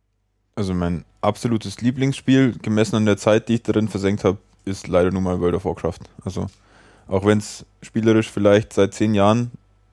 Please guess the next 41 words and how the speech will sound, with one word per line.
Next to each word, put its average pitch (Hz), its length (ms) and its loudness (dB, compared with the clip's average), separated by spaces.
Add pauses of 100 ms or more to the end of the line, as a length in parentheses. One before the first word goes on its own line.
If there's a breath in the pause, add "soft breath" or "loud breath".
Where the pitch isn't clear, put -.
(400)
eigentlich 104 320 -2
immer 101 220 -4
weniger 127 320 0
geworden 120 280 2
ist, 123 120 -8
was 117 160 -4
es, 107 240 -10
wobei 92 300 0
man 92 100 0
da 90 80 2
auch 92 140 0
immer 95 100 -4
die 92 80 -4
rosarote, 92 640 -2
äh, 95 160 0
früher 98 220 0
war 87 40 8
alles 85 140 2
besser 107 200 0
Brille 104 260 4
auf 98 180 2
hat. 107 160 -2 (680 soft breath)
Aber 87 480 -2 (140)
ich 98 100 -12
sag 90 140 -4
mal, 90 180 -2
das 87 160 -6
ist - 60 -16
eigentlich - 140 -10
das - 120 -8
Spiel, 90 360 -6 (200)
das - 180 -16
mich 87 160 -6
am 92 80 -2
meisten 90 340 -2
gefesselt 95 440 0
und 90 180 -4
auch 87 120 0
fasziniert 92 480 -8
hat 90 80 -8
dann. 90 160 -10